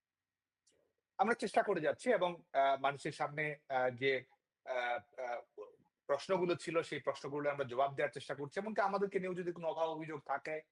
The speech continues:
প্রশ্ন থাকে, সেগুলো কিন্তু আমরা অ্যাড্রেস করার চেষ্টা করছি। কারণ জনমতের একটি বিষয় সেটি হচ্ছে এটি ধাপে ধাপে আসলে তৈরি হয়। আমরা মনে করি যে, আহ, পাঁচই আগস্টে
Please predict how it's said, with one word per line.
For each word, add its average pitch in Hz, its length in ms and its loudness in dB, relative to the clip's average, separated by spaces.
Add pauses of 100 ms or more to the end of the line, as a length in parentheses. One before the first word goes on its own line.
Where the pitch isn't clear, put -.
(340)
প্রশ্ন 190 280 2
থাকে, 180 240 0
সেগুলো 185 300 2
কিন্তু 180 200 0
আমরা 143 140 4
অ্যাড্রেস 143 280 -2
করার 175 160 0
চেষ্টা - 240 -2
করছি। 170 300 -4 (440)
কারণ 208 160 2 (180)
জনমতের 208 480 2
একটি 226 180 -4
বিষয় 202 260 -2
সেটি 208 220 -4
হচ্ছে 202 160 -2
এটি 185 120 0
ধাপে 151 260 0
ধাপে 165 260 2
আসলে 151 260 -4
তৈরি 185 260 0
হয়। 107 140 0 (100)
আমরা 160 220 0
মনে 170 200 0
করি 190 200 -6
যে, 196 180 0 (380)
আহ, 139 260 4
পাঁচই 156 260 2
আগস্টে 170 540 2